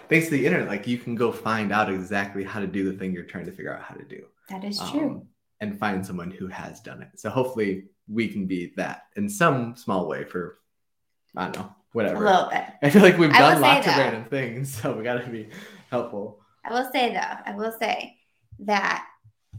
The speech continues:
Speaker 2: the, uh, we, we do have certain privileges, right, that other people don't.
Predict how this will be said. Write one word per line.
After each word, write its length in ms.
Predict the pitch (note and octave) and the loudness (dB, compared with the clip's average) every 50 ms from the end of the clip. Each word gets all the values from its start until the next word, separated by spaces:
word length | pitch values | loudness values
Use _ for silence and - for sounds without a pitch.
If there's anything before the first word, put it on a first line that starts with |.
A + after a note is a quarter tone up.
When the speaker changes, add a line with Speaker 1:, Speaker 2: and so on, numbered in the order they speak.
| - - _ - | -20 -20 _ -16
Speaker 2:
the, 840 | G#3 G3+ A3 G#3+ G#3 G#3+ G#3 G3 G3 G3 F#3+ F#3 F#3 F#3 F#3 - - - - _ G#3 | -6 0 2 4 6 6 6 6 6 4 2 2 0 -2 -4 -4 -8 -12 -6 _ 0
uh, 540 | A3 G#3 G3 F3+ F3 F3 D#3+ E3+ D#3+ B2 - G#3 G3+ _ _ _ _ _ _ _ _ _ _ _ _ _ _ _ _ _ _ _ - | 0 2 0 0 -2 -2 -4 -6 -8 -8 -12 -14 -16 _ _ _ _ _ _ _ _ _ _ _ _ _ _ _ _ _ _ _ -10
we, 280 | G#3+ A#3+ A#3 - - - | -6 -4 -4 -4 -4 -4
we 140 | A#3+ A#3 | -6 -6
do 140 | G3+ A3+ A#3+ | -4 -4 -2
have 200 | B3 A3+ A3 A3 | -2 -2 -2 -4
certain 320 | - - G3+ G3 G3 F#3+ F#3+ | -6 -8 -12 -12 -12 -12 -10
privileges, 600 | G#3 G3 G3 G3+ G#3 G3+ G#3+ A3 G#3+ G#3+ - A3 | -10 -10 -8 -8 -10 -8 -8 -8 -10 -10 -10 -8
right, 420 | - G#3 G3 G#3 - - - _ _ _ | -8 -6 -6 -8 -10 -12 -18 _ _ _
that 180 | - - - G2 | -6 -6 -4 -6
other 160 | - G#3+ G#3 | -6 -8 -8
people 260 | - G3+ G3+ G3+ G#3 | -10 -12 -12 -12 -12
don't. 440 | G3+ G3 F#3+ F#3+ F#3 F#3+ F#3+ F#3+ - | -8 -6 -4 -4 -4 -4 -6 -8 -10